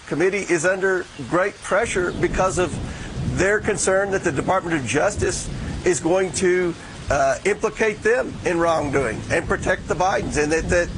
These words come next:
that, uh, they're gonna be eaten alive in the press. Uh, this is a, this is a, an example of witness intimidation every day by our Department of Justice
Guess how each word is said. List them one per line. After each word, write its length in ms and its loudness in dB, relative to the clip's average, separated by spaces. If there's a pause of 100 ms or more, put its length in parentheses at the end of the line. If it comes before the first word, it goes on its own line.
(120)
that, 360 0
uh, 280 2 (220)
they're 160 4
gonna 220 2
be 320 2 (320)
eaten 260 2
alive 420 4
in 80 0
the 100 0
press. 560 -2
Uh, 260 2
this 240 2
is 160 2
a, 280 2 (400)
this 200 2
is 160 2
a, 320 2 (240)
an 220 0 (120)
example 840 0 (340)
of 220 0
witness 340 2
intimidation 800 2
every 300 2
day 260 2
by 140 2
our 160 2
Department 420 0
of 60 -2
Justice 420 0